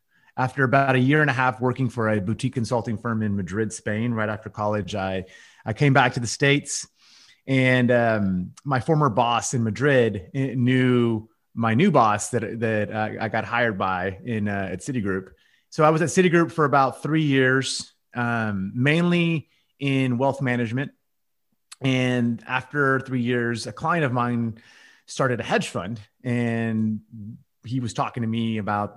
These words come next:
you know, the, the, the algorithms that he was designing and whatnot, and he needed someone to come in and help them, help him with sales. And so one thing led to another. I left Citigroup, eh, right as the financial crisis started in two thousand eight.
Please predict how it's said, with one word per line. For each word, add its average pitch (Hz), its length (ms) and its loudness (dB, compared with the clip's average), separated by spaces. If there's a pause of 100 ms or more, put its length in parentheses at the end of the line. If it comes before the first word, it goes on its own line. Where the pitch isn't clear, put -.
you 113 120 -6
know, 98 180 -8
the, 90 140 -12
the, 101 280 -12 (580)
the 117 80 -10
algorithms 120 640 2
that 113 100 -4
he 107 100 -2
was 104 200 -2
designing 143 800 2
and 113 140 0
whatnot, 131 580 2
and 110 160 0
he 110 80 0
needed 113 260 -2
someone 110 260 -4
to 110 60 -6
come 110 200 -4
in 113 160 -2
and 107 100 -4
help 107 280 -6
them, 104 260 -4
help 104 260 -8
him 98 160 -6
with 92 80 -10
sales. 143 580 0
And 107 120 -4
so 107 320 -2 (400)
one 165 180 4
thing 160 140 4
led 151 160 6
to 135 120 2
another. 135 280 6
I 123 80 8
left 123 300 2
Citigroup, 117 540 2 (520)
eh, 117 160 2
right 131 280 6
as 135 160 6
the 123 80 -2
financial 123 380 0
crisis 117 400 -2
started 113 340 0
in 107 120 0
two 113 140 -4
thousand 104 340 0
eight. 127 360 -2